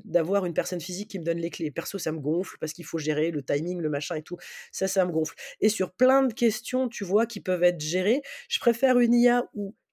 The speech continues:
cash, je pose ma question, bam, derrière, j'ai ma réponse et, euh, ça dure pas des plombes parce que soit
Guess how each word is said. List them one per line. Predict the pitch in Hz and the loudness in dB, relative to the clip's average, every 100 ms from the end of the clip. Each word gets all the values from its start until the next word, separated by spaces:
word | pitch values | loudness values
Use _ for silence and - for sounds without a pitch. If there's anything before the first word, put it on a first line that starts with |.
| _ | _
cash, | 277 262 - - | 6 6 4 -4
je | - - | -10 2
pose | 262 240 | 2 4
ma | 247 | 4
question, | 247 220 233 | 4 2 2
bam, | 170 139 233 233 170 156 | 2 4 4 4 0 -4
derrière, | 156 208 226 | 2 6 6
j'ai | 233 160 | 4 2
ma | 196 | 4
réponse | 233 220 220 247 269 - - - - - | 4 4 4 0 -2 -10 -14 -16 -16 0
et, | - 226 | 4 8
euh, | 190 180 | 10 8
ça | 180 185 | 6 4
dure | 208 | 2
pas | - 240 | 4 4
des | 226 | 4
plombes | 226 202 156 | 4 0 2
parce | 170 165 | -2 -2
que | - 208 - - | 0 0 0 -20
soit | - - 233 233 | -14 4 4 4